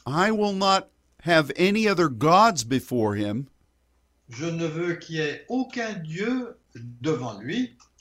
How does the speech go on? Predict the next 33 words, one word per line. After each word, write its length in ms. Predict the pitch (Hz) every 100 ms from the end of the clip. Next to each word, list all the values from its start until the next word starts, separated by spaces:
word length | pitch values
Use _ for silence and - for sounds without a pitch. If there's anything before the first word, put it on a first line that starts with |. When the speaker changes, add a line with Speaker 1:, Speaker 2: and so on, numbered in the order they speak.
| -
Speaker 1:
And 280 | 123 156 135
subsequently, 880 | 190 196 - 151 202 233 165 180
I 160 | 156 190
won't 260 | 214 196 165
have 220 | 180 170
any 280 | 185 175 165
other 260 | 151 139
thoughts 880 | - - 202 247 135 - - - - _ _ _ _ -
in 200 | 160 131
front 280 | - 139 107
of 140 | 90
him. 260 | 104 - - _ _ _ _ _ _ -
Speaker 2:
En 720 | 143 151 143 139 135 131 127
conséquence, 840 | - 156 - 139 - 214 254 -
je 60 | 143
vais 180 | 151
pas 240 | 151 214 202
avoir 380 | 165 160 131 127
d'autres 300 | 202 233 -
pensées 680 | 156 139 - 202 240 240 - _ _ 135
euh, 200 | 131 123
devant 580 | 143 202 180 147 131 -
lui. 600 | 107 117 139 - - - -
Speaker 1:
Many 340 | 156 202 208
times 460 | - 196 175 160 151
when 260 | 156 147
we, 360 | 147 175 165 160
uh, 180 | 139 120 110 _ _ _ _ _ _ _
when 220 | 127 135 143
we 360 | 165 165 156 -
engage 680 | 151 131 127 156 160 135 131
in 160 | 135
fivefold 1120 | 113 - 151 156 160 160 - 156 147 123 110